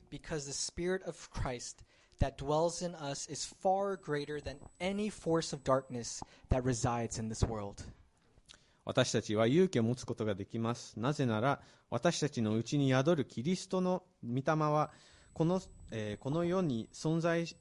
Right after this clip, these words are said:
Speaker 2: えー、存在してい-、存在するいかなる、えー、暗闇の力、闇の力よりもはるかに偉大だからです。
Speaker 1: And as we grow on this truth more and more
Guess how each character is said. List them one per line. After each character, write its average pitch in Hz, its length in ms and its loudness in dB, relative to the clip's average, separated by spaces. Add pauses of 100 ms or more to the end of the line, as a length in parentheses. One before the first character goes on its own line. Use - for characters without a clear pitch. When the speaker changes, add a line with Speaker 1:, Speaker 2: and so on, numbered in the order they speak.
Speaker 2:
え 104 420 -6
ー、 - 40 -16
存 175 180 2
在 180 180 2
し - 80 -12
て 165 320 0
い-、 - 100 -10 (640)
存 180 320 0
在 185 160 2
す 180 100 -2
る 160 140 -2
い 131 80 -10
か 196 140 0
な 214 160 2
る、 117 220 0 (680)
え 95 560 -6
ー、 - 40 -20 (340)
暗 135 200 0
闇 131 260 -2
の 131 120 -4
力、 139 500 -4 (400)
闇 131 300 -2
の 135 120 0
力 117 520 -2 (220)
よ 113 140 -6
り 156 120 -2
も 101 140 -4
は - 200 -4
る 277 100 -2
か 107 160 -4
に 104 240 -4
偉 101 100 -12
大 104 240 -4
だ 98 100 -6
か 90 120 -8
ら 85 120 -10
で 85 120 -14
す。 - 280 -20 (500)
Speaker 1:
And 127 100 -12
as 123 180 -12
we 131 120 -10
grow 151 580 -8 (580)
on 131 280 -12
this 143 240 -6
truth - 400 -8
more 147 320 -4
and 156 120 -4
more 117 400 -4